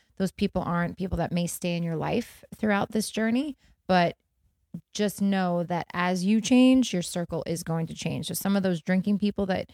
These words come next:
maybe you didn't have those deep conversations with and have that deep connection with will probably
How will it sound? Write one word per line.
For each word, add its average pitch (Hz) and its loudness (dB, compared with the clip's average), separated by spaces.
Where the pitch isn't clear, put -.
maybe 190 2
you 185 2
didn't 185 2
have 180 0
those 165 0
deep 180 -2
conversations 175 -4
with 175 -2
and 165 -2
have 160 -4
that 160 -6
deep 165 -6
connection 170 -4
with 233 0
will 170 -2
probably 175 6